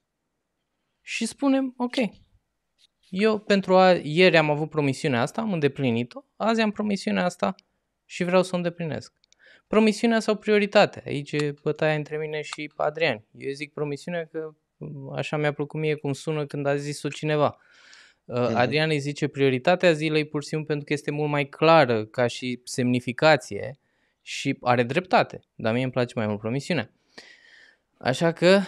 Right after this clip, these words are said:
Speaker 1: uh, poate în următorii zece ani o să ajungem și noi la un consens. Însă, fundament-
Speaker 2: O, o să ajungem să-i spunem și pedeapsa zilnică, nu contează.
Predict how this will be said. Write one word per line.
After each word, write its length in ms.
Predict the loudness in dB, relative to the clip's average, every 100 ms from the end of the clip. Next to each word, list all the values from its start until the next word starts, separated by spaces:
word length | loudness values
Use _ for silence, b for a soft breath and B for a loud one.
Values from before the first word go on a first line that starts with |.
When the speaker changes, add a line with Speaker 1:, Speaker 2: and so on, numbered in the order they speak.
| B B B -4
Speaker 1:
uh, 400 | 0 2 2 0 -4 B B B B B
poate 600 | 2 4 4 4 2 -4 -8
în 160 | -4
următorii 440 | -2 -2 -2 -2 0
zece 320 | 0 0 2
ani 120 | 0
o 40 |
să 120 | 0 0
ajungem 220 | 0 -2
și 140 | -2
noi 80 | 0
la 100 | 0
un 80 | -2
consens. 580 | -6 -10 -10 -16 _ _ -4
Însă, 380 | 0 0 0 -16 _ _ _ _ _
fundament- 580 | -12 -2 2 4 4 4
Speaker 2:
O, 80 | 4
o 60 |
să 140 | 6 6
ajungem 320 | 6 6 4
să-i 160 | 2
spunem 260 | -2 0 0
și 160 | -2 -2
pedeapsa 480 | 2 4 4 2 -2
zilnică, 460 | -2 -8 -10 -12
nu 140 | -14 -10
contează. 520 | -10 -6 -6 -4